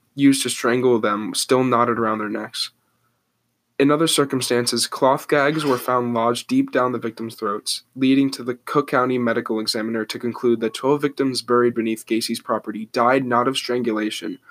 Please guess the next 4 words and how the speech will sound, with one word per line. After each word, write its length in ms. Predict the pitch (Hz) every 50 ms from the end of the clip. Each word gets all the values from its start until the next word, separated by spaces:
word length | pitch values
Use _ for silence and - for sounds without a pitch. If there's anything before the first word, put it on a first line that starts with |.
| - - - - -
but 100 | 127 127
of 160 | 113 - -
asphyxi-, 460 | - - - - 117 110 - - - - _ -
asphyxiation. 1080 | 123 120 - - - - 135 123 - - - 123 110 104 98 98 - - 87 87 -